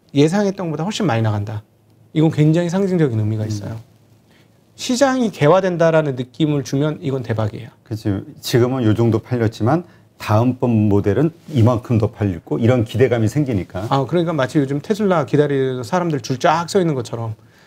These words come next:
Speaker 1: 테슬라가 판매 대수로 이게 말이 되는 겁니까? 현재 주가가?
Speaker 2: 그렇죠.
Speaker 1: 설명 안 돼요. 근데 왜 설-, 이런 주가가 나오느냐? 줄 서 있기 때문이에요.
Speaker 2: 음, 그
Speaker 1: 끝도 없이
Speaker 2: 팬덤.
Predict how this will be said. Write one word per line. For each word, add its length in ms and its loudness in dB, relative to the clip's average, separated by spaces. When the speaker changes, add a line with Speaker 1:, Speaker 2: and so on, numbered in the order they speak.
Speaker 1:
테슬라가 960 -4
판매 240 2
대수로 380 -2
이게 160 -4
말이 200 0
되는 200 -2
겁니까? 360 -6
현재 200 -6
주가가? 360 -10
Speaker 2:
그렇죠. 240 -6
Speaker 1:
설명 280 2
안 120 -2
돼요. 500 0
근데 200 4
왜 140 4
설-, 280 -2
이런 460 2
주가가 220 0
나오느냐? 500 -6
줄 200 2
서 160 2
있기 180 -4
때문이에요. 560 -4
Speaker 2:
음, 420 -12
그 120 -10
Speaker 1:
끝도 220 2
없이 140 0
Speaker 2:
팬덤. 80 4